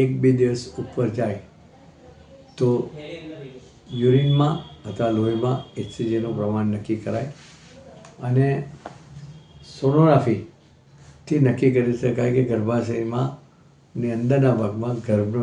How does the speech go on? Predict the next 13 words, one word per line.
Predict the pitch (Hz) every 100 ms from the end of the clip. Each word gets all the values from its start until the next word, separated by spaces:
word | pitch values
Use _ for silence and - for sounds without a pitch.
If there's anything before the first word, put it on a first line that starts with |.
| 107
વિકાસ | 98 110 107 -
થાય | 110 110
છે | - -
કે | - -
નહીં. | - _ _ _ _ - _ _ _ _ _ _ _ _ _ _ _ _ -
જો | 120 117 123
ગર્ભાશયમાં | 117 131 131 131 123 120 107
ગર્ભનો | 110 113 120 110
વિકાસ | 107 110 101 104
દેખાતો | 101 123 123 110
હોય | 101 101
સોનોગ્રાફી, | 110 107 101 92 107 - 120 - - _ _ _ _ _
તો | _